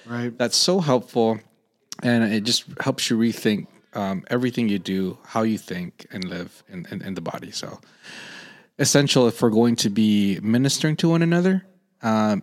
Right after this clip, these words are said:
Speaker 2: and rubbing shoulders with different people from different cultures, different backgrounds, different church backgrounds. I mean, it just, um, this book will help us just, uh, set the expectations for ourselves correctly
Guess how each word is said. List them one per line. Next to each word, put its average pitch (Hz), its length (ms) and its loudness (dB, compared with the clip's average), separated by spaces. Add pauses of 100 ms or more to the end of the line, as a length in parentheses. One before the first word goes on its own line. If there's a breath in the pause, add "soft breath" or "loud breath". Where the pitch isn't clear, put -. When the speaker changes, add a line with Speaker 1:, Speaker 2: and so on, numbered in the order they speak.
Speaker 2:
and 107 380 -2
rubbing 123 320 4
shoulders 139 360 0
with 98 140 -4
different 127 300 -2
people 131 260 0
from 110 140 -4
different 110 340 -4
cultures, 135 420 -4
different 90 340 -8
backgrounds, 123 560 -2
different 87 320 -8
church 156 220 -2
backgrounds. 131 480 -2
I 113 40 -2
mean, 98 400 -4
it 117 80 -8
just, - 400 -4 (720 loud breath)
um, 104 600 -2 (220)
this 104 500 -4
book 120 500 -2 (100)
will 113 220 0
help - 440 -2
us 101 360 -2
just, - 500 -6 (260)
uh, 90 400 -10
set - 340 -2
the 101 80 -4
expectations - 800 -4 (100)
for 113 200 -2
ourselves 104 420 -2
correctly 160 720 -2